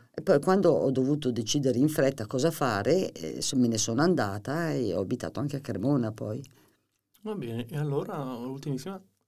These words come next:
Speaker 2: nonna, tua nonna però, parlami di lei, perché io non l'ho
Speaker 1: Eh,
Speaker 2: mai,
Speaker 1: no, cioè,
Speaker 2: mai
Speaker 1: no, eh, beh,
Speaker 2: vista,
Speaker 1: certo, neanche
Speaker 2: l'ho,
Speaker 1: n-
Speaker 2: l'ho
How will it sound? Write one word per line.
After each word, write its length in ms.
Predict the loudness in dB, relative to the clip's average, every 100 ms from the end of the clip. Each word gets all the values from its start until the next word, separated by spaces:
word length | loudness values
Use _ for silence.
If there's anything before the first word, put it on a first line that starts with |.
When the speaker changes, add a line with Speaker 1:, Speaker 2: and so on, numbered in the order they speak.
| _ -8
Speaker 2:
nonna, 520 | -4 -4 -6 -10 -12 -16 _ _ _
tua 300 | -10 -8 -8 -10
nonna 320 | -12 -16 -12
però, 280 | -10 -10 -14 -20 -20 _ _ _ _ _ _
parlami 400 | -16 -14 -10 -10
di 100 | -8
lei, 200 | -8 -10 -12
perché 160 | -12
io 120 | -10 -8
non 220 | -8 -10
l'ho 200 | -12 -12 -10
Speaker 1:
Eh, 60 |
Speaker 2:
mai, 540 | -4 0 2 2 2 0
Speaker 1:
no, 360 | 0 -2 -2
cioè, 160 | -2 0
Speaker 2:
mai 220 | 0 0
Speaker 1:
no, 160 | 2 2
eh, 80 |
beh, 140 | 4 2
Speaker 2:
vista, 200 | 2 2
Speaker 1:
certo, 360 | 2 2 -2 -2
neanche 400 | 0 2 2 4
Speaker 2:
l'ho, 280 | 4 4 2
Speaker 1:
n- 20 |
Speaker 2:
l'ho 240 | 0 -2